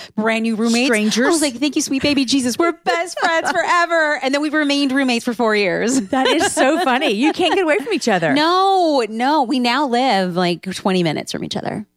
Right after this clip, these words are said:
Speaker 2: That is so crazy.
Speaker 1: I know.
Speaker 2: Which is how I heard about you, was through your sister.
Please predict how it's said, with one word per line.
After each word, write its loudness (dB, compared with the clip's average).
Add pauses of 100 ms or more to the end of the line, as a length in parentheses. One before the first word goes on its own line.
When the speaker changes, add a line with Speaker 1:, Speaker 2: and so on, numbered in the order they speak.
(140)
Speaker 2:
That -6
is -6
so -4
crazy. -4
Speaker 1:
I -10
know. -10 (180)
Speaker 2:
Which -4
is -4
how 0
I 2
heard -2
about -2
you, 0
was -2
through -8
your -6
sister. -4